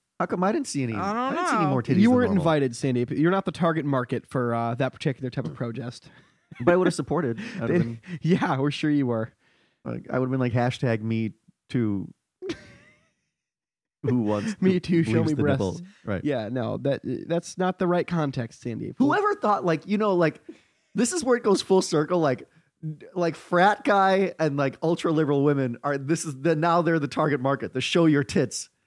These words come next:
Speaker 1: show your tits is now, uh, can be a rallying cry to merge.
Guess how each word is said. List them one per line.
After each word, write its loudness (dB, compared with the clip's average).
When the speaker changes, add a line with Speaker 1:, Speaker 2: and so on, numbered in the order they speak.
Speaker 1:
show 4
your 6
tits 2
is -2
now, 4
uh, -12
can -2
be 4
a 4
rallying 2
cry 0
to 0
merge. 0